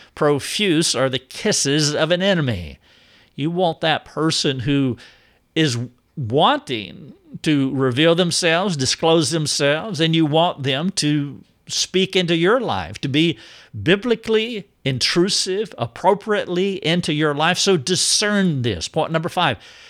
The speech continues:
discern this. Is this the kind of person you have on the line?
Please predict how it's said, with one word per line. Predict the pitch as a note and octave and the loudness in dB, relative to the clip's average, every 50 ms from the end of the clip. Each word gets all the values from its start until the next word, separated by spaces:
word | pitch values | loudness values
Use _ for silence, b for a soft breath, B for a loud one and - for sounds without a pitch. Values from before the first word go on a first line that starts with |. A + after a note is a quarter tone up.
| B B B | B B B
discern | C#3 D3+ D#3+ C#3 - - - F3+ F3+ F#3 F3+ E3+ D3+ C3 | 0 0 0 0 0 0 0 2 2 2 2 2 0 -2
this. | A2 G2+ E2 D2 - - - - - - | -2 -4 -6 -8 -8 -8 -8 -8 -4 -2
Is | C#3 C#3+ B2+ A2+ G#2+ - | 0 0 0 0 -2 -2
this | D3+ D#3 D3+ - | -2 -2 -2 -2
the | - D#3 | -4 -6
kind | - - D#3 C#3+ D3 C#3 | -6 -4 -2 -2 -2 -2
of | B2 | -2
person | - D3 C#3+ C#3 - - C#3 B2 A#2+ | 0 0 0 0 0 -2 -4 -4 -2
you | A#2+ A#2+ | -2 -4
have | A#2 A#2+ B2+ B2+ A#2+ A#2 | -2 -2 -2 -2 0 0
on | B2 A#2+ A#2 | 0 -2 -2
the | A#2 A2+ | -2 -2
line? | A2+ A#2+ A2+ G2+ F2 C2+ C2+ C2+ C2+ | -2 -2 -2 -4 -4 -8 -14 -18 -20